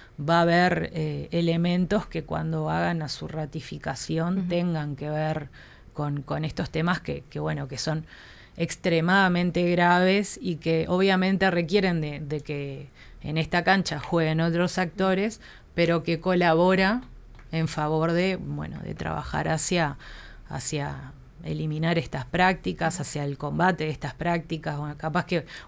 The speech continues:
Speaker 1: una, una dice eliminar porque obviamente pone la vara recontra alta de que quisiera que esto no pase más,
Speaker 2: Ujú.
Speaker 1: eh, porque es,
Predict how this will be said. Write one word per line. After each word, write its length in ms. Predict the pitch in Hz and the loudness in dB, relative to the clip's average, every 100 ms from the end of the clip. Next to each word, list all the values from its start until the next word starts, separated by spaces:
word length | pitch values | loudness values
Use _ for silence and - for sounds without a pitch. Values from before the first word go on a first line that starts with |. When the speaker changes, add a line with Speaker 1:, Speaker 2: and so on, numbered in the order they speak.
| - | -4
Speaker 1:
una, 320 | 170 175 170 | -2 -2 -2
una 380 | 170 175 165 175 | -2 0 2 2
dice 300 | 180 - 175 | 2 2 0
eliminar 500 | 170 160 156 160 170 | 0 0 2 2 0
porque 280 | 185 160 156 | -2 -2 0
obviamente 460 | 165 160 165 170 | 0 0 -2 -4
pone 300 | 165 170 170 | -4 -4 -2
la 120 | 160 | -2
vara 360 | 156 160 160 156 | -2 0 0 -2
recontra 560 | 170 165 170 170 175 165 | -4 -2 -2 -2 -2 -2
alta 260 | 170 175 | 0 -2
de 140 | 180 156 | -2 -4
que 140 | 156 | -8
quisiera 500 | 135 147 - 156 151 | -8 -10 -6 -4 -4
que 160 | 143 139 | -6 -8
esto 240 | 143 165 | -8 -6
no 160 | 156 160 | -4 -4
pase 280 | 147 - 165 | -4 -4 -2
más, 260 | 160 170 | -2 -2
Speaker 2:
Ujú. 80 | 180 - - - - - | -6 -12 -16 -16 -18 -10
Speaker 1:
eh, 240 | 160 151 139 | -6 -6 -8
porque 440 | 139 131 143 143 | -10 -8 -8 -8
es, 200 | - - | -10 -14